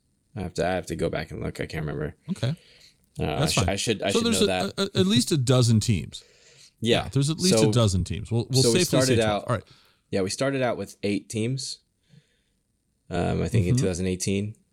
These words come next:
Speaker 1: um, we gained three more in two thousand nineteen, and then it's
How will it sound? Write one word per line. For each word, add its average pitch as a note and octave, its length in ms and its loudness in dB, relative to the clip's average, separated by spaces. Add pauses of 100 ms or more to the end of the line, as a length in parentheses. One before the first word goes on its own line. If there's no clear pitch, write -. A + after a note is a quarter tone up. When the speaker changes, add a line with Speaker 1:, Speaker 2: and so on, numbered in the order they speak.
(360)
Speaker 1:
um, E2+ 520 -4 (760)
we F#2 120 -2
gained F#2 840 -4 (1200)
three G2+ 460 -2
more G2+ 320 0
in G2+ 100 -2
two G#2+ 100 -6
thousand G2+ 220 0
nineteen, G2 440 -2
and F#2 120 2
then F2 120 0
it's - 520 -8